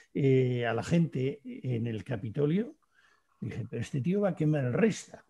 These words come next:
porque cualquier loco de aquellos, de verdad, o sea, el Reich-, el, el Capitolio ha podido estar en llamas, lo ha podido quemar Trump.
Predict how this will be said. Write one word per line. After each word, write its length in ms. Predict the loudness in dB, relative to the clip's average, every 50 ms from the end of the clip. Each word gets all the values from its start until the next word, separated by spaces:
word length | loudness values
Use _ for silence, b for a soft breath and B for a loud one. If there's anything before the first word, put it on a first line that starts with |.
| _ _
porque 280 | -10 -8 -6 -6 -6 -6
cualquier 380 | -4 -4 -2 2 4 4 6
loco 260 | 6 4 4 4 4
de 100 | 4 4 4
aquellos, 600 | 2 0 -4 -4 -2 -2 -4 -4 -6 -10 -14 _ _ _ b b b b b b b b b b
de 120 | -2 0 2
verdad, 400 | 2 2 2 0 -2 -4 -8 -12
o 140 | _ _ _
sea, 380 | -8 -4 -4 -4 -4 -4 -12 _ _ _ 0
el 180 | 2 2 4
Reich-, 380 | 6 6 6 6 6 4 -2 -4
el, 300 | 0 0 0 0 0 -4
el 200 | -4 -4 -6 -4
Capitolio 480 | -2 -2 0 0 0 0 0 -2 0 -2
ha 40 | -2
podido 480 | -2 0 0 0 0 0 -2 -6 -8 b b b b b b _ _ -6
estar 400 | -4 -4 -4 -2 0 0 0 2
en 180 | 2 2 4
llamas, 840 | 6 6 6 6 4 0 -2 -4 -8 -14 -20 -18 -18 -16 -16 -10 -2
lo 140 | 4 6 6
ha 80 | 6 6
podido 320 | 4 2 4 4 4 2
quemar 320 | 2 2 2 2 0 -2 -4
Trump. 320 | -4 -4 -4 -4 -4 -10